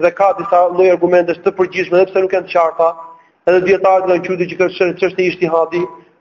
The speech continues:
nuk kam dashur që të bëj problematika në lidhje me çështjen e ijtihadit. Prandaj kemi ecur këtu dhe por. Mirë po, që vjet, hoxhallarët kanë dalë dhe ka thënë hap të zi që ata do hecin me llogaritë astronomike në kalendar dhe nuk duan të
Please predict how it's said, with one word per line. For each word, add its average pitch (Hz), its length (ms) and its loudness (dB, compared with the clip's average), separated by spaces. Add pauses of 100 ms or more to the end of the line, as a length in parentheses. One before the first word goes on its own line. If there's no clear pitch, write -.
nuk 214 160 0
kam 202 240 -2
dashur 208 400 0
që 185 140 -2
të 160 80 0
bëj 202 100 0
problematika 190 680 0 (180)
në 180 160 2
lidhje 185 240 0
me 180 140 0
çështjen 175 220 -6
e 165 80 -8
ijtihadit. 123 440 -2 (720)
Prandaj 247 240 2
kemi 247 240 2
ecur 233 160 -2
këtu 214 100 2
dhe 190 140 0
por. 156 180 2
Mirë 262 220 2
po, 269 100 4 (1120)
që 240 160 2
vjet, 262 300 2 (300)
hoxhallarët 247 680 2
kanë 233 180 0
dalë 240 300 2
dhe 233 100 2
ka 226 160 2
thënë 233 220 -2
hap 233 240 -2
të 233 160 2
zi 233 160 -4
që 220 80 4
ata 214 180 -2
do 214 160 2
hecin 226 540 2
me 214 80 4 (100)
llogaritë 202 600 0
astronomike 208 420 -2
në 190 80 -2
kalendar 196 480 0
dhe 190 80 -8
nuk 196 160 -4
duan 214 160 -6
të 208 80 -2